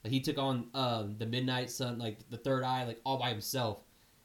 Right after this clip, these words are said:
And, uh, the only time he got help is when people just hap-, like, the captains just happened to break in. But Yami was like, "Yo, you gonna let me fight this dude by myself?"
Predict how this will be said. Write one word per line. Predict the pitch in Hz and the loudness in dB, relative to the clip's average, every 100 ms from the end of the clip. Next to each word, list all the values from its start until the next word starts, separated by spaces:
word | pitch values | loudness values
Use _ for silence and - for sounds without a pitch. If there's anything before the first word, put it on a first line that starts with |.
| _ - - | _ -16 -6
And, | 120 113 107 98 - | -2 0 -2 -4 -4
uh, | 120 110 | 0 0
the | 113 | 0
only | 131 123 | 0 2
time | 127 120 | 0 2
he | 127 | 2
got | 131 127 | 2 4
help | 143 139 | 2 2
is | 113 | -2
when | 117 110 | -4 -2
people | 131 120 | -2 -2
just | 117 104 | -4 -2
hap-, | 120 120 131 | 0 0 0
like, | 113 | -4
the | 107 | -4
captains | - 110 120 113 | -2 -2 -2 -6
just | 110 | -4
happened | 123 113 | -6 -6
to | 107 | -4
break | 113 110 | -4 -2
in. | 120 101 92 - - - - | -2 -4 -6 -16 -20 -20 -6
But | 113 104 - - - - _ - 117 | -4 -4 -8 -20 -20 -20 _ -12 0
Yami | 131 139 | 2 2
was | 127 127 | 2 2
like, | 113 107 - - | 0 -2 -10 -4
"Yo, | 113 120 110 92 - - - - - _ | 2 4 2 0 -12 -20 -20 -20 -20 _
you | 113 120 | -4 0
gonna | 120 | 2
let | 123 | 0
me | 117 | -2
fight | 123 | -2
this | 117 117 | -2 2
dude | 131 | 4
by | 127 | 4
myself?" | 120 - 143 143 | 2 4 4 2